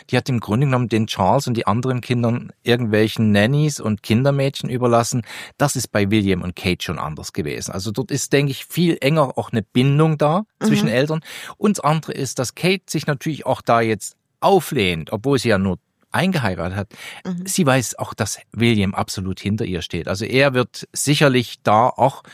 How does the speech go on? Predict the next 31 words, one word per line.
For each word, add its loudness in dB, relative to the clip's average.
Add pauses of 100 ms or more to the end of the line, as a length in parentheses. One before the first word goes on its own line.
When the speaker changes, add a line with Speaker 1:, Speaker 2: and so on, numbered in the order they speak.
(360)
Speaker 1:
äh, 0
die, -6
seinen 2
Zuspruch -2
mitgegeben 0
haben, -4
zu -8
sagen, 0
"Du, 2 (400)
pass 0
auf, 0
da 0
bin 0
ich -2
mit 0
auf 0
deiner 2
Seite, 0 (240)
diesen 0
Brauch, -2
den 0
schaffen -2
wir 0
ab." -4
Es -10
gibt -8
ja 2
ein 0
paar 0
so -4
skurrile, -4